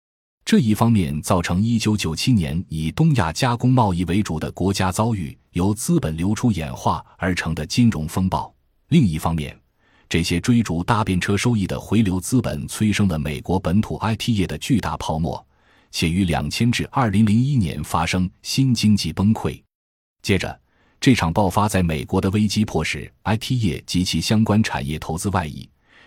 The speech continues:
这样才能匹配得到廉价的人力资本，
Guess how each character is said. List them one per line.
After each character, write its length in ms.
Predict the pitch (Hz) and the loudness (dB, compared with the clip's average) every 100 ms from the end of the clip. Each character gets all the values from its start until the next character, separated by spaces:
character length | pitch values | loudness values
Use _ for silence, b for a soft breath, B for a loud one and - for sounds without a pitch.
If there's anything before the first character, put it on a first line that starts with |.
| - | 2
这 160 | 131 | 4
样 180 | 107 82 | 6 2
才 180 | - 107 | 0 2
能 160 | 110 | 4
匹 240 | 107 - 78 | 2 -2 -6
配 220 | - 90 | -2 -2
得 160 | 87 92 | -2 -2
到 160 | 80 | -2
廉 260 | 78 80 113 | -2 -2 0
价 200 | 113 90 | 0 0
的 80 | 71 | -2
人 180 | 80 | -2
力 140 | 98 76 | -2 -2
资 180 | - 101 | -4 -4
本， 200 | - | -4